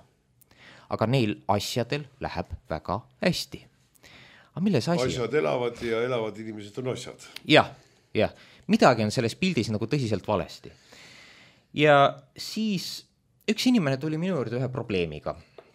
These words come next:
Speaker 1: Ma ei hakka rääkima, mis probleem see on, sellepärast et on teatud selline see, et, eh,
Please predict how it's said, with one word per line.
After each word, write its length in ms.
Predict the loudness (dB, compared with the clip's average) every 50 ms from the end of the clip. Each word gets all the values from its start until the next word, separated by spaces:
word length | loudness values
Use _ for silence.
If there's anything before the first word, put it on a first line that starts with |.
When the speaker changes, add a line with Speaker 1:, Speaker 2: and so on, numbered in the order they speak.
| _ -2 0
Speaker 1:
Ma 80 | 0 2
ei 280 | 2 0 0 0 0 0
hakka 240 | -2 -2 0 2 2 2
rääkima, 380 | 2 0 -2 -6 -4 -4 -2 -2
mis 140 | -4 -6 -6 -4
probleem 380 | -4 -2 0 0 0 0 0 -2
see 140 | -2 -2 -2
on, 160 | -2 -2 -4 -6
sellepärast 560 | -4 -4 -2 -2 -2 -4 -4 -6 -6 -8 -10 -6
et 100 | -4 -2
on 140 | -2 -2 -2 0
teatud 400 | 2 2 2 0 -2 -8 -10 -6
selline 400 | -6 -6 -4 -4 -4 -6 -8 -6
see, 140 | -4 -4 -4 -4
et, 220 | -6 -8 -8 -6
eh, 160 | -4 -4 -4